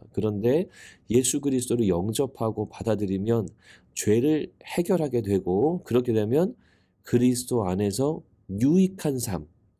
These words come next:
하나님과의 동행하는 삶, 또 축복된 삶,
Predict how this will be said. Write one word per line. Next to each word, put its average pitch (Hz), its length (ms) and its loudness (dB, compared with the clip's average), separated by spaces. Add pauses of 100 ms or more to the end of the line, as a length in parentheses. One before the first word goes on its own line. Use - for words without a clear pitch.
(420)
하나님과의 156 760 0
동행하는 123 640 0
삶, 85 280 -6 (880)
또 104 180 -2
축복된 - 840 -4
삶, 101 320 -2